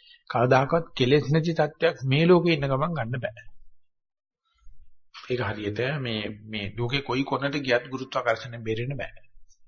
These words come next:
බුදුන්සේ සඳහන් කර තිනවා, "නවිජ්ජ තීසෝ, නවිජ්ජ තීසෝ ජගති පදීසෝ යත්තට්ඨිතෝ මුංචය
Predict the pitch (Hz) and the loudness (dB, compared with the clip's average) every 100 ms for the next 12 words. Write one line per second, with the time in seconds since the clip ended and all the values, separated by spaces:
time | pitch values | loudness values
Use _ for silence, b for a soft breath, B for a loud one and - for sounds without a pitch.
0 | - _ _ _ _ _ _ _ _ _ | -20 _ _ _ _ _ _ _ _ _
1 | 131 123 120 113 110 110 110 110 107 101 | -4 0 0 -2 -4 -2 -2 -2 -4 -6
2 | 104 107 120 139 107 - - _ B B | -6 -2 0 0 -2 -4 -16 _ B B
3 | B - 107 104 107 117 127 123 127 107 | B -8 -6 -4 -2 -2 -2 0 0 0
4 | 120 117 127 123 113 117 120 120 123 - | -4 0 2 0 0 -2 -2 -4 -8 -10
5 | - 139 - 120 120 113 123 123 143 110 | -2 0 0 -2 -2 -2 0 0 2 4
6 | 120 127 139 110 120 110 107 107 113 127 | 4 2 -2 -2 0 2 0 2 2 2
7 | 151 107 - 139 135 - 131 123 131 135 | 4 2 0 -2 0 2 4 6 6 4
8 | 127 - 117 | 0 0 0